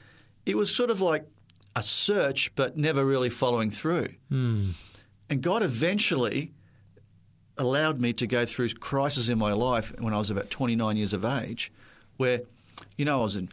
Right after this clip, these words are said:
Speaker 1: drinking and smoking and, uh,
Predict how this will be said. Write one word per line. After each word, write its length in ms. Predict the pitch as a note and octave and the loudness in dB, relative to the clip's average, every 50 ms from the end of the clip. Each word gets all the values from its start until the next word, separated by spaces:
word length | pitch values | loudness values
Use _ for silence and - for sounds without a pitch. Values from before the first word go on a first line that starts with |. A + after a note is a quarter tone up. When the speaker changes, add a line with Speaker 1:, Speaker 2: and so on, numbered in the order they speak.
| - - - | -12 -20 -12
Speaker 1:
drinking 480 | - - C3 C3+ C#3 C3+ C#3 C#3 C3+ A#2+ | -6 -2 -2 0 0 0 0 0 0 0
and 140 | G#2 F#2+ - | -2 -2 -2
smoking 640 | - - A#2 A#2 B2+ C#3 C3+ C#3 C#3 C3+ C3+ C3 A2 | -2 -2 0 0 0 0 -2 -2 -2 0 0 0 0
and, 260 | G2+ G2 F#2+ - - - - - - | -2 -2 -4 -6 -8 -14 -18 -12 -8
uh, 240 | G#2 F#2 F2 D#2 - | -6 -6 -6 -6 -8